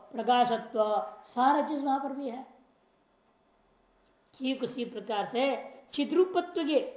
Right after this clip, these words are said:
अविशेषात जीवानंद स्वतः ब्रह्मत्व में, जीव के अंदर स्वतः ब्रह्मत्व मान नहीं होगा।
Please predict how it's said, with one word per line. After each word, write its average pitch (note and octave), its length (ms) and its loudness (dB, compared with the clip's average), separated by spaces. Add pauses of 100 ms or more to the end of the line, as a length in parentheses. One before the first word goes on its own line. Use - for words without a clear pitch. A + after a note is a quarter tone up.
(180)
अविशेषात C#4+ 1080 6
जीवानंद A3+ 680 2
स्वतः A#3 320 -2
ब्रह्मत्व G3+ 460 -6
में, G#3 180 -6 (640)
जीव C4 320 -2
के D4 80 -4
अंदर A#3 180 -4
स्वतः G#3 280 -4
ब्रह्मत्व G3 440 -8
मान F#3+ 200 -10
नहीं F#3+ 320 -10
होगा। G3 600 -6